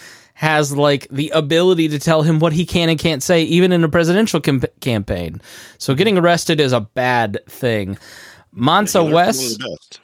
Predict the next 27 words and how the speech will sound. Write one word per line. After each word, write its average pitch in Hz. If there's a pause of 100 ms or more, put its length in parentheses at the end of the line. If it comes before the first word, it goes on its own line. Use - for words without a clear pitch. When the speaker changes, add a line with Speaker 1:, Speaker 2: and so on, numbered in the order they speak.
(140)
Speaker 1:
says, 147
"Joe 160
Biden 175
got 160
eighty-one 151
million 147
votes. 139
They 131
do 123
not 135
care 151
who 143
they 131
run 135
against." 117
I 113
don't 131
agree 123
with 110
you 123
at 104
all. 110 (160)
I 113
think, 117
uh, 107 (420)
I 131
think 143